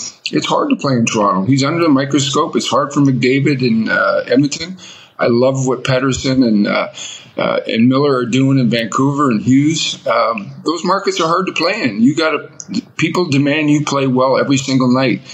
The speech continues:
And that's what Austin Matthews is doing. Shows up every game. He plays hard every night. And consequently, he's gonna have a chance one day,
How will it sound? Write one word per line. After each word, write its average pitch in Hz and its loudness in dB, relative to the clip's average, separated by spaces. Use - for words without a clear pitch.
And 110 4
that's 135 0
what 131 2
Austin 123 2
Matthews 120 2
is 107 0
doing. 135 2
Shows 139 0
up 127 0
every 127 2
game. 139 2
He 123 0
plays 120 -2
hard 123 0
every 123 2
night. 139 0
And 107 2
consequently, 139 0
he's 135 0
gonna 139 0
have 139 -4
a 143 0
chance 165 -2
one 123 2
day, 143 -2